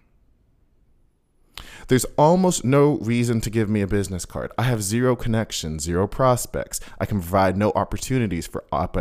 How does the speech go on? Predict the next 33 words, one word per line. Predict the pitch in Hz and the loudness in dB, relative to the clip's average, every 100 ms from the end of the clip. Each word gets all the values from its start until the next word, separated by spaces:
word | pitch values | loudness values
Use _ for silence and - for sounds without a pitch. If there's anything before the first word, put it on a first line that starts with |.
| 82 - | -6 -4
economic | 90 - 90 69 76 - | -6 -4 -6 -6 -8 -4
growth. | 120 120 98 - - - _ _ _ _ _ _ _ - - - - | 2 4 4 -2 -14 -20 _ _ _ _ _ _ _ -20 -20 -12 4
But | - | 6
I | |
have | 123 131 | 6 4
a | 107 | 4
business | 131 139 143 | 4 4 0
card | - - 117 110 | -2 2 2 2
from | 107 | 0
a | 101 | 2
member | 98 101 104 87 | 2 2 2 0
of | 82 | 0
the | 98 98 95 - | 0 0 -2 0
U | 110 135 | 2 4
S | 139 139 110 | 2 0 0
Women's | 104 104 - | 0 0 -2
Olympic | 95 104 107 - | -2 0 0 2
basketball | 98 107 - 98 | 0 0 0 0
team | - - 90 - - | -2 -6 -8 -8 -12
from | - 98 | -2 0
nineteen | 98 117 107 127 | 2 0 0 -4
seventy-two | 113 107 98 92 - 90 | -2 -2 -2 -4 -4 -4
in | 82 | -4
Munich. | 78 76 64 - - - _ _ _ _ - - - | -6 -8 -10 -16 -20 -20 _ _ _ _ -20 -20 -10
She | - 127 | 0 2
liked | 123 120 | 2 0
my | 113 95 | -2 -2
smile | - 92 82 58 60 _ _ _ _ _ _ - | -2 -4 -4 -6 -10 _ _ _ _ _ _ -6
and | 98 | -2
gave | 87 82 | -2 -4
me | 90 | -6
her | 95 | -6
card. | - - - - | -10 -10 -10 -10